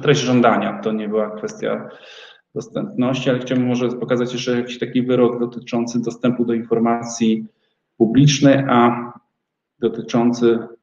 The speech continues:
o, mamy tu wyrok. Sąd apelacyjny w Warszawie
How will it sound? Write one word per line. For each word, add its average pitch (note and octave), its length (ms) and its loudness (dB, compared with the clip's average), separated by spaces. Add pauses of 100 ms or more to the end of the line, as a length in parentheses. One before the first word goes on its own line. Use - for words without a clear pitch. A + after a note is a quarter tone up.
(1300)
o, - 240 -6
mamy - 240 -4
tu - 180 -6
wyrok. - 480 -2 (800)
Sąd C3+ 260 2
apelacyjny C3 760 4
w A#2 80 -6
Warszawie D#3 680 0